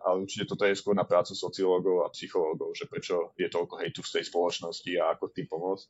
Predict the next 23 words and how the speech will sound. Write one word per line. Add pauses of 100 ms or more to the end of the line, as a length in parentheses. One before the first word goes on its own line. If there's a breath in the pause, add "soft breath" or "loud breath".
(120)
Vieme
zo
štúdií,
že
samozrejme (380)
tá
normalizácia
hejtu
pomáha
tomu, (480)
hej,
že
veď
ľudia
vždycky
nadávali,
ale
nemus-,
ne-,
nerobili
to
tak
verejne,